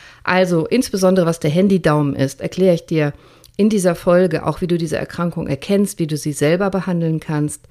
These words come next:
aber ganz sicher, wie du sie vermeiden kannst und die acht weiteren Handyerkrankungen. Handynacken, Textneck, Handyellenbogen oder Handyarm oder Tellbogen. Schon mal was von einem Chattingbuckel gehört oder von einer YouTube-Schulter?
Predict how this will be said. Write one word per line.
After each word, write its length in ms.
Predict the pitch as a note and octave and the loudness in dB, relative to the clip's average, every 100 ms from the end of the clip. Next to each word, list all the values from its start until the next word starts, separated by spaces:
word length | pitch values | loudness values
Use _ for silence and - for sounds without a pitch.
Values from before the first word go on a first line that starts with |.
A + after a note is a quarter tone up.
| _ _ _ | _ _ _
aber 200 | - C#3 | -8 -8
ganz 360 | C3+ C3+ F3 - | -4 -4 -4 -4
sicher, 420 | E3+ - E3 D#3 - _ - _ | -8 -6 -6 -6 -10 _ -20 _
wie 100 | D#3 | -4
du 120 | D#3+ | -2
sie 140 | D3 C#3+ | -4 -6
vermeiden 600 | - C#3 C#3 D3+ E3+ D#3+ | -6 -4 -2 -2 -2 -2
kannst 520 | D#3 C#3+ C3+ - _ - - _ _ | -2 -4 -6 -10 _ -20 -20 _ _
und 440 | E3+ F3 F3 F3 - _ _ - | 0 2 0 -4 -12 _ _ -8
die 100 | D3+ | -4
acht 240 | C#3+ - C#3+ | -4 -4 -2
weiteren 340 | C#3+ C#3+ C#3 | -2 0 -4
Handyerkrankungen. 1040 | C#3 C#3+ C3+ B2+ - D3 C#3 D3 C3+ C3+ - - _ | -2 -2 -2 -6 -8 -8 -6 -6 -6 -8 -12 -20 _
Handynacken, 920 | F3+ F#3+ F#3 E3+ F3 - E3+ C#3+ - | 0 2 2 2 -2 -2 -2 -2 -4
Textneck, 680 | E3 - - D#3 C#3+ - - _ _ _ _ | -8 -8 -8 -2 -2 -4 -14 _ _ _ _
Handyellenbogen 920 | F3+ F3 D3+ F3 G3 E3 D#3+ D#3 D#3 | 0 2 4 4 4 2 0 0 0
oder 140 | C#3+ C#3 | 0 0
Handyarm 640 | F3 F#3+ F3+ D3 D3 C#3 | 2 2 2 2 2 2
oder 180 | C#3 C3+ | 0 -2
Tellbogen. 640 | - F3+ E3 D3+ C#3+ D3+ - _ _ _ _ | 0 0 0 0 -2 -4 -8 _ _ _ _
Schon 160 | - E3+ | -4 -2
mal 80 | D#3+ | -2
was 140 | D#3+ | -4
von 140 | F3 | -4
einem 160 | D#3 C#3+ | -4 -4
Chattingbuckel 760 | - G3+ - G#3+ F#3+ G3 G#3+ | -4 -4 -2 -2 -2 2 2
gehört 500 | G#3+ G3 G#3 A3+ B3+ | 2 0 0 0 -2
oder 200 | - E3+ | -4 -4
von 180 | - D#3+ | -2 -2
einer 120 | D3 | -2
YouTube-Schulter? 1160 | D3 D3 G3+ - A3 G#3+ - G#3 A3+ B3+ B3 | -2 -2 -4 -4 -6 -6 -4 -2 -2 -2 -8